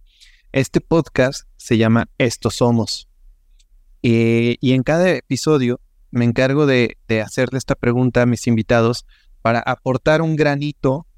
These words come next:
a esta compleja definición de qué somos. Entonces, quisiera cerrar el episodio preguntándote a ti,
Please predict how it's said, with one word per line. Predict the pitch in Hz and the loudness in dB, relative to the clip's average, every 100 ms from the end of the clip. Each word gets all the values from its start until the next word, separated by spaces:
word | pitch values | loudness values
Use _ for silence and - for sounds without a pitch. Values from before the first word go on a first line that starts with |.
| - _ _ - | -20 _ _ -8
a | 120 123 | -4 -2
esta | - 139 | -2 -4
compleja | - 120 113 131 139 - 139 139 _ _ - - - _ - - | -2 -2 0 0 -2 -2 -4 -6 _ _ -20 -20 -20 _ -10 -2
definición | 120 120 110 101 127 123 123 - _ 101 | 0 2 0 2 2 2 0 -6 _ -8
de | |
qué | - 123 | -2 -2
somos. | - 120 110 95 - - _ - - - - - | 0 0 -2 -4 -10 -16 _ -20 -20 -20 -20 -6
Entonces, | 113 110 131 139 139 - | -2 0 0 0 -2 -2
quisiera | 117 - 160 | -4 0 0
cerrar | 156 139 143 143 | 0 -2 -2 0
el | 135 | -2
episodio | - 117 127 123 | -6 -4 0 0
preguntándote | 131 117 107 107 120 123 120 107 | 0 0 0 0 0 0 0 -4
a | |
ti, | - 127 135 | -2 -2 -2